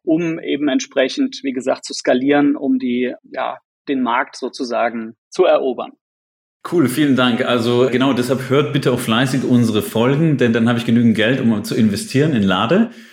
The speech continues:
Speaker 2: <laughs> Ich investiere persönlich tatsächlich immer eigentlich nur in, in, äh, Green Tech Unternehmen, finde es sehr, sehr spannend, wo man jetzt sagt, ja, äh, vielleicht vor fünf Jahren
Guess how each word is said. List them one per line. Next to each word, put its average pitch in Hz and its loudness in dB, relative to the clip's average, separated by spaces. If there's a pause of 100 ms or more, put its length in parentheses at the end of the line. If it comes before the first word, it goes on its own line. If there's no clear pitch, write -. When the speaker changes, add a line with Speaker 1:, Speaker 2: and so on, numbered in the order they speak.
(180)
Speaker 2:
<laughs> - -10 (340)
Ich 139 -6
investiere 139 0
persönlich 120 2
tatsächlich 117 0
immer 123 2
eigentlich 107 0
nur 117 2
in, 107 2 (260)
in, 110 2
äh, 101 0
Green 117 0
Tech 101 -2
Unternehmen, 110 0
finde 113 -2
es 117 -8
sehr, 117 2
sehr 110 4
spannend, 120 0
wo 113 0
man 104 2
jetzt 98 -8
sagt, 110 0
ja, 131 2
äh, 107 0
vielleicht 104 -2
vor 110 -2
fünf 123 -4
Jahren 113 -2